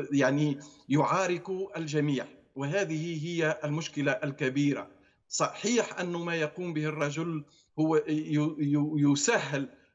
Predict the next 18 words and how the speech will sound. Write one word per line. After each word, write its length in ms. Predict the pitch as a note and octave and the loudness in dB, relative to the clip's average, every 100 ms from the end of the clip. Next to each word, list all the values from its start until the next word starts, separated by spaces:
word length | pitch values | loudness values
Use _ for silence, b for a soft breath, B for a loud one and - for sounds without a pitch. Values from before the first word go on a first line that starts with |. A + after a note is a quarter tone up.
| _ | _
على 920 | D3 - C3+ B2 C#3+ D#3+ D#3 B2+ C#3+ D3+ | -14 -6 -2 0 0 2 2 0 -6 -6
معارضيه 960 | D3+ C3+ C3 D3 D3+ D#3 D3+ A3 G3 B2 | -6 -4 -2 -2 0 -4 -4 -4 -4 -6
وعلى 560 | B2 C3 C3+ C#3+ C#3+ - | -6 -6 -2 0 -2 -4
الشعب 600 | C#3+ - F#3+ D#3 B2+ - | -8 -2 -2 0 -4 -6
بكل 380 | B2 - D#3+ D3+ | -10 -6 -4 -4
مكوناته، 1080 | D3+ C#3+ D3 D3 D#3 G#3+ - D3 B2+ B2+ - B B - | -4 -4 -2 0 0 0 0 -2 -2 -4 -6 B B -8
سواء 360 | - D3+ D3 | 0 2 2
مواطنون 520 | C#3+ C#3 C#3 D3+ D3+ C#3 | 2 0 -2 -2 -4 -2
ضد 200 | C#3 C3 | -2 -4
الانقلاب 640 | C3 C3 C#3 F3+ C4+ C4 | -4 -6 -2 0 0 0
أو 220 | D3 D3 | -2 2
كل 240 | G4 E4 | 2 2
الهيئات 480 | E3 C#3 C#3+ D3 C#3+ | 0 -2 -4 -6 -4
العاملة 500 | B2 C#3+ F#3 E3 D3 | -6 -4 -4 0 -2
والمنظمات 880 | C3+ C3 C3+ B2+ A#2+ D3+ G#3 F3+ C#3 | -2 -6 -6 -8 -6 0 2 2 -2
والجمعيات 840 | B2+ C3 B2 A#2+ C#3+ G3 F#3+ D3+ C3+ | -8 -8 -8 -6 -2 0 2 0 -6
والهيئات 600 | C3+ B2+ B2 F3+ F3 C#3+ | -12 -14 -10 -6 -4 -6
العاملة 460 | A#2 F#3 F3 D3+ | -8 -6 -6 -8